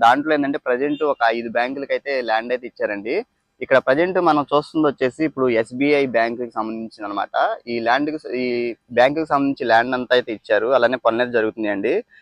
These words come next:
ఇది ఎస్బీఐ బ్యాంక్ వచ్చేసి పద్నాలుగు అంతస్తుల, ఆ, బిల్డింగ్ అయితే రాబోతుంది. లక్ష చదరపు గజాల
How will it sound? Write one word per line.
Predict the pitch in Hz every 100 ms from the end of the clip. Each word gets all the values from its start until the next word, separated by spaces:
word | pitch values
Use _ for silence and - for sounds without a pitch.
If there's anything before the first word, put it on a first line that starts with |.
| _
ఇది | 131 147 143 135 - 123
ఎస్బీఐ | 143 175 165
బ్యాంక్ | 156 156 151
వచ్చేసి | 143 151 -
పద్నాలుగు | 117 131 139 120
అంతస్తుల, | 120 143 147 - 147 135 131 - _ _ _
ఆ, | 117 117 113 110 107 107 - _ _ -
బిల్డింగ్ | 131 143 156
అయితే | 147 131
రాబోతుంది. | 120 120 120 - 120 127
లక్ష | 120 139 135
చదరపు | 123 120 117
గజాల | 117 131